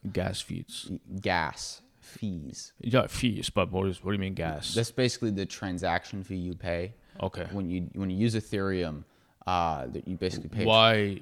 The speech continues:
Speaker 1: why are
Speaker 2: transaction
Speaker 1: they
Speaker 2: fee.
Speaker 1: so
Speaker 2: 'Cause there's, there's basically so much demand right now that
Speaker 1: So,
Speaker 2: the
Speaker 1: like,
Speaker 2: gas
Speaker 1: uh,
Speaker 2: fees are really high.
Speaker 1: But
Speaker 2: Like
Speaker 1: you mean, you say, what do you mean gas? Is like electricity or power or something, or is it the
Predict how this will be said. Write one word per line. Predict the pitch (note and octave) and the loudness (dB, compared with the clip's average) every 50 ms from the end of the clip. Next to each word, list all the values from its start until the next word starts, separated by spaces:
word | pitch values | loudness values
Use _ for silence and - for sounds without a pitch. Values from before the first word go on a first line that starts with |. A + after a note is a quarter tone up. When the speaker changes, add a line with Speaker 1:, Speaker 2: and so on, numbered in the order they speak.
| - - | -4 0
Speaker 1:
why | G#2+ G2 G2+ | 2 4 4
are | G2+ G#2 F#2+ F#2 F#2+ | 4 4 4 2 2
Speaker 2:
transaction | F#2 | 0
Speaker 1:
they | F#2 F#2 | -2 -2
Speaker 2:
fee. | - - | -2 0
Speaker 1:
so | - F#2+ F2+ F2+ F2+ F2+ F2+ F2 F2 F2 F2 - - - - - - _ _ _ - | 2 2 4 4 4 2 2 0 0 -2 -4 -6 -10 -16 -20 -20 -20 _ _ _ -2
Speaker 2:
'Cause | - A2+ G2 | 0 0 2
there's, | G2 G#2 G2+ - - - - | 2 0 0 0 -4 -8 -6
there's | G#2+ G#2+ G#2+ A2+ A2+ A2 G#2+ G2 | -4 0 2 4 4 4 4 4
basically | G2+ A#2+ A#2+ A#2 - A#2 | 4 4 4 4 2 -2
so | G#2 - A#2 G#2+ | -2 0 0 0
much | G#2 G2 - - | 0 0 -2 -4
demand | - F2 F2 F2+ F#2+ F#2+ F2+ | -6 -4 -2 -2 -2 -2 -2
right | E2 D#2 C#2 A1+ | -2 -4 -6 -6
now | - C#2+ B1+ A#1+ A#1+ - - _ _ _ - - - - - - | -8 -10 -10 -8 -10 -10 -12 _ _ _ -20 -20 -20 -18 -8 -2
that | F2+ G2+ F#2+ F2+ F2 D#2+ | 2 4 4 6 6 6
Speaker 1:
So, | F2 G#2+ F#2 | 6 6 6
Speaker 2:
the | F#2 | 6
Speaker 1:
like, | E2+ F2 | 4 6
Speaker 2:
gas | F2 G2+ G#2 A2 A2 A2 - | 6 8 8 6 6 4 2
Speaker 1:
uh, | - | -2
Speaker 2:
fees | A2+ G2 F2 | -2 -2 0
are | F#2 E2 D#2 | -2 -2 -2
really | D2+ E2+ F#2+ G2 F#2+ E2 C#2+ D#2 | -2 -2 0 0 0 -2 -2 -4
high. | E2 F#2 C#2+ A#1+ - - | -4 -4 -4 -4 -4 -4
Speaker 1:
But | - F#2 | 0 2
Speaker 2:
Like | G2 G2 G2 | 4 4 4
Speaker 1:
you | F#2 | 2
mean, | F#2+ F#2+ F#2+ | 0 0 -2
you | F#2+ | 0
say, | - - G#2+ - - | 0 0 -2 -2 -2
what | F#2 | -4
do | F#2 F#2 | -4 -2
you | |
mean | F#2+ G2 G#2 G2+ | -2 -2 -2 -2
gas? | - F#2+ G2+ G2 F2+ F2 - - G#2 | 0 2 2 2 2 2 0 -2 -4
Is | F2+ D#2+ | -2 -2
like | G2 E2+ - | -2 -2 -2
electricity | F2+ E2 D#2+ - - - F#2+ F2+ - A2 G#2+ G2+ F#2 | -2 -6 -6 -6 -4 -4 -2 -2 0 0 2 2 2
or | F2 E2 D#2 | 0 0 -4
power | - - - D#2+ D#2+ F2 F#2 G2 G2 | -4 -2 0 0 2 2 2 2 2
or | F#2+ - | 0 0
something, | - A2 G#2+ - B2 A#2 G#2 | -2 -4 -2 -2 -2 -2 -2
or | F2 E2+ E2 | -2 -2 -2
is | D#2+ - - | -2 -2 -4
it | F#2 - | -4 -4
the | - E2+ D#2 C#2+ C2+ C#2 C2+ | -4 -4 -2 -2 -4 -6 -8